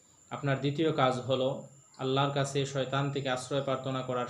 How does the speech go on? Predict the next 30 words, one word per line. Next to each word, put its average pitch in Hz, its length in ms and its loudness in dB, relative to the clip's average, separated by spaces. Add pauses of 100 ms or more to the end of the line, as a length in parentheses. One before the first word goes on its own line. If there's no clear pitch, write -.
সাথে 131 180 -6
সাথে 135 300 -4 (580)
আপনার 127 340 -2
বাম 127 320 2
দিকে 135 220 0
আপনি 123 240 -2
তিনবার 123 480 -2
ফু - 180 -4
দিবেন। 110 280 -6 (1120)
আপনার 127 320 -4
তৃতীয় 160 260 2
কাজ 135 220 4
হলো 127 240 -2
আপনি 120 240 -2 (100)
পার্শ্ব 131 300 -2
পরিবর্তন 135 540 0
করে 120 200 -4
ঘুমাবেন। 110 400 -8 (960)
যে 131 200 0
পার্শ্বে 135 360 2
শুয়ে 143 300 2
আপনি 127 340 2
স্বপ্ন 143 360 -6
দেখেছিলেন 127 640 0
ভয়ঙ্কর 131 400 0
স্বপ্ন, 143 320 -6 (760)
ওই 131 180 2
পার্শ্ব 135 320 2
পরিবর্তন 143 600 2
করে 139 220 2